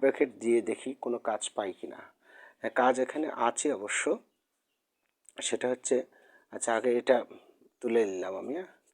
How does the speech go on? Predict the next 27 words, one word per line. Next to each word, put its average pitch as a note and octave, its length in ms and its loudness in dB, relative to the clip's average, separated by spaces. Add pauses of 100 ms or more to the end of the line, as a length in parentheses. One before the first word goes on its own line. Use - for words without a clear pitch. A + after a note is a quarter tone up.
(140)
তারপর A#2 280 0
ওয়াইয়ের A#2+ 260 4
কাজটা A#2 340 -4
করি, A#2 240 -4 (280)
এভাবে C3+ 340 2
করলেও G3 260 12
হবে, D#3 260 8 (220)
না A#2+ 260 4
করার A#2 280 -2 (160)
ইয়ার A#2 240 2 (180)
কিছু - 200 0 (100)
নেই। C#3 100 6 (840)
আহ, G#2 400 4 (340)
যেহেতু C#3+ 340 10 (480)
এক্স, C#3+ 440 12
ওয়াই, C3 280 10 (200)
জেড B2+ 220 6 (260)
এক্সটা - 360 0 (100)
আগে A2+ 160 6 (100)
আসে, - 200 -4
তাই - 160 -2
না? G#3 140 -4 (2000)
অক্ষর A2+ 300 0
সাজানো G#2+ 400 2
হিসাবে, G#2 340 -2 (260)
ধারাবাহিকভাবে G2 760 -2 (100)
হিসাবে, F#2 280 -4